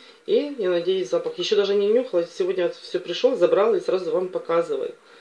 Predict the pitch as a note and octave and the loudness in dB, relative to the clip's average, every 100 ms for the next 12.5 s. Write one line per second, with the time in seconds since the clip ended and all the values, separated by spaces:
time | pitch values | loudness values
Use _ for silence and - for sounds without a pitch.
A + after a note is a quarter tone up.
0 | - _ _ _ _ _ _ _ _ - | -20 _ _ _ _ _ _ _ _ -2
1 | F3 D#3+ D#3 E3 D#3+ D#3+ D#3 D#3+ D3+ D3+ | 0 0 -2 -2 0 -2 -2 -4 -6 -4
2 | D3+ F3+ F#3 D#3 D3 D3 C#3 C#3 C#3 D3+ | 0 0 0 -2 -4 -4 -8 -10 -12 -10
3 | - D3 D#3 E3 - E3+ - B2 - _ | -6 -4 -2 -4 -6 -8 -6 -8 -8 _
4 | _ _ _ _ _ - - F3 D#3+ E3 | _ _ _ _ _ -20 -4 -2 0 0
5 | D#3+ F#3+ F#3 D3+ D3+ - D3 - E3 - | 2 2 0 -4 -8 -6 -8 -8 -12 -12
6 | C#3+ - D3 D#3+ D#3 D3 C#3+ C#3 D3+ D#3+ | -16 -10 0 0 2 0 0 -2 -6 -8
7 | - F3+ F3+ - - - _ - - - | -12 -12 -14 -18 -20 -20 _ -20 -18 -20
8 | - - _ E3+ E3+ D#3 - D#4 E4+ - | -20 -20 _ -2 0 2 0 -2 -4 -8
9 | _ - _ _ - C#4 F4 E4+ - G#3 | _ -20 _ _ -2 6 8 8 4 2
10 | - D#3+ D3 A3 D#4+ - - A#3+ A#3 - | 2 0 2 2 0 -6 2 4 4 4
11 | A#3 B3 - - D#3+ F3 F3 F3+ F3+ D#3+ | 2 0 -6 -6 -4 -4 -4 -4 -2 -4
12 | D#3+ D3 C#3 D#3+ F#3+ | -2 -4 0 0 0